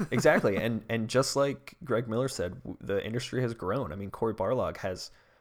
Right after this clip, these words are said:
Speaker 1: become a father since the last God of War, and he uses that as inspiration, right? Or he used that as inspiration for the game.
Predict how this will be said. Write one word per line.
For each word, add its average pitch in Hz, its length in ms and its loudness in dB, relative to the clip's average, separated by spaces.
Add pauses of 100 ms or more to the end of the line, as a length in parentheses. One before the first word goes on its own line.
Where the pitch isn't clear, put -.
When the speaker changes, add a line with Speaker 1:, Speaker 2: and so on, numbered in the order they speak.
Speaker 1:
become - 300 2
a 120 60 0
father 69 380 -6
since - 260 -8
the 92 80 -6
last 78 280 -6
God - 160 -8
of - 120 -10
War, 82 160 -4
and 92 80 -6
he 82 60 -8
uses 104 460 -4
that 76 240 -6
as 95 240 -6
inspiration, 98 680 -6
right? - 300 -8 (140)
Or 104 80 -2
he 110 140 -6
used 117 240 -2
that - 300 -8
as 95 200 -8
inspiration 95 560 -8
for - 160 -12
the - 80 -14
game. 95 320 -8